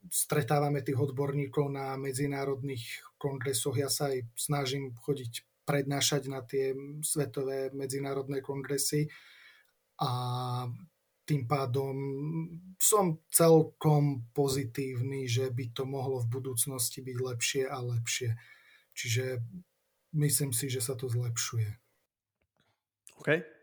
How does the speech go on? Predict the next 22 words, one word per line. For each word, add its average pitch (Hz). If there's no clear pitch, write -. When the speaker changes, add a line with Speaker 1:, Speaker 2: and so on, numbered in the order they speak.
Speaker 2:
super. -
A 113
teraz, 127
keď 131
si 139
naleštíš 127
kryštálovú 139
gulu, 165
tak, 123
eh, 117
o 127
desať 147
rokov, 139
o -
pätnásť 143
rokov, 139
čo 143
sa 143
zmení 107
v 110
urológii? 110
Že 123